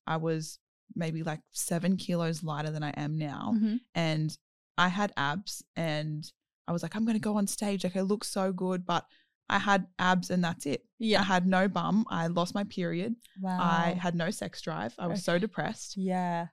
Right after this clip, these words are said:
Speaker 1: because I wanted to look like these girls that I was seeing on social media.
Speaker 2: Mm-hmm.
Speaker 1: And I used to follow all of the big bodybuild-, like, bodybuilder girls in the industry. And yeah, one day,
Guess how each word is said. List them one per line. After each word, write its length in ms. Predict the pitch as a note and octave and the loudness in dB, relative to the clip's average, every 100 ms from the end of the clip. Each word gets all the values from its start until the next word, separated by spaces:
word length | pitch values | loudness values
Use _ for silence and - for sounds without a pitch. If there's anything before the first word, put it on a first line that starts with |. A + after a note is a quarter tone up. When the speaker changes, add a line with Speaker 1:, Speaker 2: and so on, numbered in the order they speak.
| _ | _
Speaker 1:
because 480 | - F#3 G3+ F#3 F3+ | -4 0 4 4 2
I 120 | - F3 | 0 0
wanted 280 | F3 F3+ F3+ | 2 0 0
to 120 | F3+ | -4
look 300 | F3 F3+ - | -4 -4 -6
like 340 | F#3 E3+ - _ _ _ | -6 -6 -14 _ _ _
these 260 | F#3 F3 D#3+ | -2 -2 -4
girls 360 | - D#3+ D#3+ E3 | -2 0 0 -2
that 100 | - | -2
I 80 | |
was 160 | D#3 D#3 | 0 0
seeing 260 | - D#3 D#3 | -2 0 0
on 120 | D#3 | -2
social 340 | - D#3 F3 | -4 -6 -4
media. 300 | D3+ D3 - G#3 | -4 -4 -4 0
Speaker 2:
Mm-hmm. 280 | F#3+ F#3 G#3+ - | 0 0 -2 -2
Speaker 1:
And 280 | E3+ D#3+ D#3+ | 0 0 -2
I 60 | E3 | -2
used 180 | D#3+ - | -4 -4
to 60 | |
follow 240 | F3 D3+ D3+ - | -6 0 0 0
all 180 | G3+ | 0
of 120 | G#3+ G3 | -2 -2
the 80 | F3+ | -2
big 260 | E3+ D#3+ | -2 -4
bodybuild-, 540 | D3+ D3+ D#3 D#3 D3+ - | -4 -4 -4 -4 -6 -8
like, 140 | - D#3 - | -12 -12 -6
bodybuilder 420 | E3 D#3+ D#3+ D#3 | -4 -4 -4 -6
girls 380 | D#3 D3 C#3 - | -4 -4 -4 -6
in 80 | E3+ | -6
the 80 | - | -4
industry. 500 | D#3+ - - - - | -6 -8 -8 -8 -8
And 420 | - - D3 D#3 - _ _ _ _ _ _ | -6 -4 -4 -6 -10 _ _ _ _ _ _
yeah, 180 | G3+ A#3 | 0 2
one 240 | G#3 G3 | 2 2
day, 360 | G3+ G3 G3 G3+ | 2 0 -2 -4